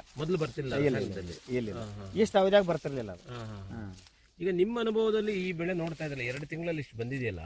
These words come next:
Speaker 2: ಹಾ.
Speaker 1: ನೀವು ಹೋದ್ ಸಾರಿ ಏನು ಇದರಲ್ಲಿ ಇಳುವರಿ ಬಂದಿತ್ತು,
Speaker 2: ಹಾ.
Speaker 1: ಅದಕ್ಕಿಂತ ಹೆಚ್ಚು ಬರ್ಬೋದು ಅಂತೀರಾ, ಕಡಿಮೆ ಬರ್ಬೋದು
Speaker 2: ಹೆಚ್ಚು
Speaker 1: ಅಂತೀರಾ?
Speaker 2: ಬರ್ಬೋದು ಅನ್ಸತ್ತೆ ರೀ.
Speaker 1: ಹೆಚ್ಚು ಬರ್ಬೋದು
Speaker 2: ಹಾ,
Speaker 1: ಅಂತೀರಾ?
Speaker 2: ಹೆಚ್ಚು ಬರ್ಬೋದು.
Speaker 1: ಹಾ, ಹಾ, ಹಾ.
Speaker 2: ನಮ್ದು ಇದು ಇಪ್ಪತ್ತೇಳು ಮುಟ್ಟಿದಾಗ ಮೂವತ್ತೆಂಟು ಟನ್ ಅನ್ನ ಬಂದಿತ್ತು ರೀ ಇದು.
Speaker 1: ಹಾ.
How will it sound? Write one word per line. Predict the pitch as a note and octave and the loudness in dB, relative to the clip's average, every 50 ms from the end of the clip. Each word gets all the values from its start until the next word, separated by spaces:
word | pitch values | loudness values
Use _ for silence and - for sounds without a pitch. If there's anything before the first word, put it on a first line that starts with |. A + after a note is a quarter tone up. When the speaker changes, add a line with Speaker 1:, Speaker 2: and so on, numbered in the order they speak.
| F#2 A#2 C3 | -8 -8 -10
Speaker 2:
ಹಾ. | - - - C#3 C#3 C#3 B2 A2 G2 - _ - - - D3 | -10 -6 -2 0 2 2 2 0 -4 -8 _ -20 -16 -10 -8
Speaker 1:
ನೀವು | D#3 F3 E3 D#3+ D#3 E3+ | -6 -4 -4 -4 -4 -4
ಹೋದ್ | G3+ F#3+ - | -4 -6 -4
ಸಾರಿ | - G3+ G3 G3 G3+ F#3+ F#3 | -2 -2 0 0 0 0 0
ಏನು | E3+ E3+ E3+ F3 E3+ E3 D#3+ D3+ D3 D3 D3 D3 | -2 -2 -2 -2 -2 -2 -2 -2 -2 -2 -4 -4
ಇದರಲ್ಲಿ | D3 D3 C#3 C#3 C#3+ C#3 C3+ | -6 -4 -4 -4 -2 -2 -2
ಇಳುವರಿ | B2+ B2+ C3+ D3+ E3+ F3 D#3+ | 0 0 0 0 0 0 -2
ಬಂದಿತ್ತು, | D3 D3 C#3+ D3 D3 B2 - F#2 F2+ G#2+ B2 C3+ _ _ - - - | -2 -2 -2 -4 -6 -6 -8 -8 -8 -8 -8 -10 _ _ -18 -10 -4
Speaker 2:
ಹಾ. | - B2 C#3 | -2 -2 0
Speaker 1:
ಅದಕ್ಕಿಂತ | D3 F3 - G#3+ G3 F3 | -2 -2 -4 -4 -4 -2
ಹೆಚ್ಚು | F#3+ D#3+ D#3+ F3 E3 - F3+ | -2 0 -2 -2 -4 -4 -4
ಬರ್ಬೋದು | G3+ G3 F#3 F#3 F3+ E3 | -4 -4 -4 -4 -4 -6
ಅಂತೀರಾ, | D#3+ D3 - E3 E3 | -6 -8 -8 -10 -8
ಕಡಿಮೆ | - C3 C3 C3+ | -8 -6 -6 -4
ಬರ್ಬೋದು | C3+ B2 A#2 A2+ A2+ D3 | -4 -4 -2 0 2 4
Speaker 2:
ಹೆಚ್ಚು | |
Speaker 1:
ಅಂತೀರಾ? | F3+ E3+ - F3 | 4 4 4 2
Speaker 2:
ಬರ್ಬೋದು | D#3+ D3+ D3 C#3 C3 | 4 4 4 4 2
ಅನ್ಸತ್ತೆ | B2 A#2 - G#2+ - - | 0 -2 -4 -8 -12 -12
ರೀ. | - F2+ - - - _ - | -16 -20 -20 -20 -16 _ -10
Speaker 1:
ಹೆಚ್ಚು | C3 B2+ - C#3+ | -8 -8 -6 -6
ಬರ್ಬೋದು | C#3+ D3 C#3 C3+ C3 A#2+ | -4 -4 -4 -4 -2 0
Speaker 2:
ಹಾ, | A#2 B2 | 2 4
Speaker 1:
ಅಂತೀರಾ? | A#2 B2 B2 | 6 6 4
Speaker 2:
ಹೆಚ್ಚು | B2 - - | 2 0 -4
ಬರ್ಬೋದು. | G#2+ G2 F2+ F#2+ F#2 _ _ _ - A#2 | -6 -8 -8 -12 -16 _ _ _ -12 -8
Speaker 1:
ಹಾ, | A2 | -8
ಹಾ, | G#2 G2 F#2+ G2 F#2+ | -6 -6 -6 -8 -8
ಹಾ. | F#2 F#2 F2+ F2+ F2 F2 - - - _ - | -8 -10 -10 -12 -12 -14 -16 -18 -20 _ -6
Speaker 2:
ನಮ್ದು | A3 B2+ C3+ D3+ D#3 D#3+ | -4 -2 0 0 0 0
ಇದು | E3 D#3+ D#3 E3 E3 E3 E3 E3 E3 E3 E3 D#3+ D#3+ D#3 - - _ _ _ _ _ - | 0 -2 0 0 0 0 0 0 0 0 -2 -2 -4 -6 -8 -12 _ _ _ _ _ -4
ಇಪ್ಪತ್ತೇಳು | - C#3+ C#3 - F3+ F3+ E3+ - F#3+ F#3 E3+ | -2 0 4 4 4 4 6 4 2 4 4
ಮುಟ್ಟಿದಾಗ | E3 D#3+ D3 F3 F3 F3 | 2 0 2 4 4 4
ಮೂವತ್ತೆಂಟು | E3 D3 C#3 D3 D#3 D#3 - - D#3 D3+ - | 4 4 2 2 2 2 2 0 -2 0 0
ಟನ್ | D#3 D3 D3+ | 0 2 2
ಅನ್ನ | D3+ D3 | 2 2
ಬಂದಿತ್ತು | C3 B2+ B2+ C3+ C#3 C3+ | 2 2 2 0 0 0
ರೀ | A2+ A2 | 0 -2
ಇದು. | F#2 G2 A#2+ D#3+ | -2 -2 -4 -2
Speaker 1:
ಹಾ. | C3+ B2+ A2 D#2+ - | -4 -4 -4 -6 -8